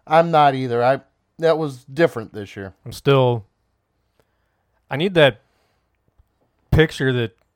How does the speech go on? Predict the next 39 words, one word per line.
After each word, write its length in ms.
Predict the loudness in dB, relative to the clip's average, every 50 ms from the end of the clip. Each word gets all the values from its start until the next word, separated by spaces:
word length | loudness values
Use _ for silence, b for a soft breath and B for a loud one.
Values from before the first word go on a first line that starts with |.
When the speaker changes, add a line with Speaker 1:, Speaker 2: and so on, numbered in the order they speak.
| -20 -20 -18 _
Speaker 2:
Tanya 320 | -8 -6 -6 -6 -6 -6
took 240 | -6 -6 -6 -6 -4
of 120 | -6 -6 -2
Derek 300 | 2 2 4 2 2 0
Rose's 400 | -2 -2 -2 -2 -2 -6 -10 -10
tire 380 | -4 -2 0 0 2 0 -2
to 60 | -4 -6
stop 420 | -8 -4 -2 0 2 2 0 -2 -8 -8
going 260 | -4 -2 -2 0 0
around 240 | -2 -2 -2 -2 -2
on 80 | -4 -6
Facebook 420 | -6 -6 -6 -6 -6 -8 -10 -12 -10
so 100 | -12 -12
damn 280 | -8 -8 -6 -6 -6
much 200 | -6 -6 -8 -8 -10
before 240 | -10 -6 -4 -2
I'll 40 | -2
be 80 | -2 -2
<laughs> 0 |
ready 260 | -4 -4 -2 0 0
to 60 | 0 0
talk 380 | 0 0 2 4 4 4 4
about 640 | 2 0 2 2 2 2 2 2 0 0 0 0 -2
it. 60 | -2 0
<laughs> 100 | 0 -2 -2 -2 -2 -4 -2 -2 -2 -2 -2 -2 -4 -4 -4 -4 -6 -6 -4 -6 -8 -8 -6 -8 -10 -10 -8 -8 -10 -10 -10 _ B B B B B B B B B B B B B B
Speaker 1:
Yeah, 340 | B 2 4 6 6 6 4 0 _
no, 300 | 8 10 10 10 10 6
U 200 | 2 -6 -6 -6
C 160 | -6 -6 -8
C 200 | -8 -6 -6 -4
was 160 | -4 -4 -4 -2
good, 220 | -2 0 0 0
but 120 | 0 0
we'll 180 | 0 0 0 -2
recap 500 | -2 -6 -8 -8 -6 -2 0 0 0 2
that 160 | 0 -2 0
another 260 | 0 -2 -2 -2 -2
day. 220 | -4 -4 -4 -4 -6
But, 260 | -4 -6 -8 -8 -8